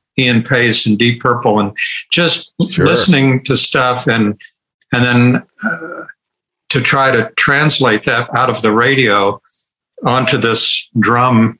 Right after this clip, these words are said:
Speaker 1: or book that I had, and these things that kinda look like drumsticks anyway,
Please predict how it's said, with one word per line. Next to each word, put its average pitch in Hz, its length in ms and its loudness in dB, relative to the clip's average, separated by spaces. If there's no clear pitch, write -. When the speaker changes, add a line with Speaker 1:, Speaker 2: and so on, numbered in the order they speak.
Speaker 1:
or 107 200 0
book 117 320 -2
that 110 120 0
I 107 140 0
had, 120 480 -2
and 117 360 0
these 113 180 0
things 127 180 2
that 123 140 -2
kinda 143 260 0
look 107 220 -2
like 104 240 -2
drumsticks 110 580 -2
anyway, 107 380 2